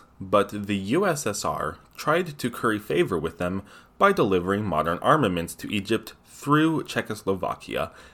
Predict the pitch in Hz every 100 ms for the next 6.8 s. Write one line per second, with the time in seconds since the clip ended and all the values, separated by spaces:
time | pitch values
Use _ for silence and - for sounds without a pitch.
0 | - 98 98 98 92 104 98 92 90 -
1 | 160 131 95 90 98 107 - - - -
2 | 233 214 - 139 214 135 80 - 98 87
3 | 90 - 247 202 85 78 85 123 143 101
4 | 104 117 - 71 80 85 110 107 87 50
5 | - - - - - - 101 90 90 78
6 | 78 131 95 73 - 107 139